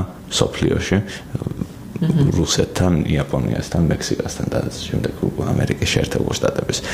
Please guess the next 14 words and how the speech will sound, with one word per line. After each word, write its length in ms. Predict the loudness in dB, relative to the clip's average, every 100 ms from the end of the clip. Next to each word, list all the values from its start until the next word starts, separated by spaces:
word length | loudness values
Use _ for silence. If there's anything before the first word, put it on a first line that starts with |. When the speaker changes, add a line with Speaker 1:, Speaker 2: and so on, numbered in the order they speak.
| -6 -2
Speaker 1:
შემდეგ, 560 | 2 4 6 4 2 0
საკმაოდ 420 | 2 2 2 0
ბევრი 240 | 4 4 4
მოხმარებელი 640 | 2 2 2 2 2 2
ყავს, 160 | 2 2
ამ, 160 | 2 0 -2 -10 -12 -12 -12 -6
მიხვდებოდით 600 | -2 0 2 2 2 2
ამ 180 | 2
ყველაფრით. 540 | 4 4 4 4 2 0 -2 2
Speaker 2:
Reddit-ელები, 1000 | 4 4 6 4 4 4 6 4 4 2 2 0
ე-, 160 | 0
Speaker 1:
ა, 100 | 2
Speaker 2:
ერქმეოდათ. 800 | 4 4 4 4 4 4 4
Speaker 1:
Reddit-ორები. 60 | 2